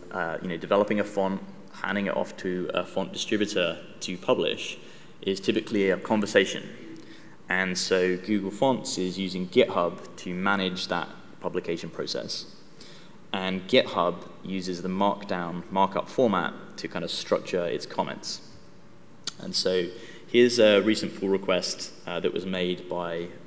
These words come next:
uh, freelance font engineer Mark Foley, um, who does some contract work for Google Fonts. And here's a new font family called Notable. Um,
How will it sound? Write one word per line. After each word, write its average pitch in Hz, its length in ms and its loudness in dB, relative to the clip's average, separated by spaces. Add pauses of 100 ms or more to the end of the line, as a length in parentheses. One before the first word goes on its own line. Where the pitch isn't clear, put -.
uh, 85 240 -4
freelance 92 500 -2
font 90 240 -2
engineer 90 340 -4
Mark 87 240 -6
Foley, 113 440 4 (640)
um, 82 340 -6
who 87 380 -6 (180)
does 90 160 0
some 85 140 -4
contract 90 420 -6
work 87 260 0
for 85 340 -4 (120)
Google - 220 -10
Fonts. - 440 -4 (600)
And 90 320 -2
here's 92 180 0
a 95 40 2
new 107 200 2
font - 280 -2
family 90 520 0
called - 280 -8
Notable. 107 480 2 (560)
Um, 85 440 -4